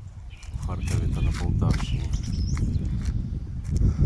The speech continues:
Даже не все, як завжди.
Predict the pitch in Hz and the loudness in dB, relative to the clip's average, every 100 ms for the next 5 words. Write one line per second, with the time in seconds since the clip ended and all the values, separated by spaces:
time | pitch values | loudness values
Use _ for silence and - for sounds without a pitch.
0 | - - - - - - - - - - | 4 4 4 6 6 4 0 0 0 2
1 | - - - - - - - - - - | 2 0 -2 -4 -6 -10 -8 -8 -8 -12
2 | - - - - 110 110 113 110 - 101 | -10 -10 -12 -8 -6 -2 -2 -2 -2 -2
3 | - 90 82 82 | -2 -4 -4 -6